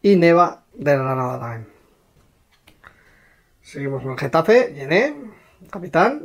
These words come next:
bueno, otra vez repetido. Lucas Pérez,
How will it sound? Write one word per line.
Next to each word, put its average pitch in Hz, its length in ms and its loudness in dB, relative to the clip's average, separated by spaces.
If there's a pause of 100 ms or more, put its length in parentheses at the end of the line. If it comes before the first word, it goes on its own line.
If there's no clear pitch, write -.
bueno, 139 220 -6
otra 131 140 -6
vez 127 100 -4
repetido. 220 520 4 (2500)
Lucas 156 300 -2
Pérez, 233 360 2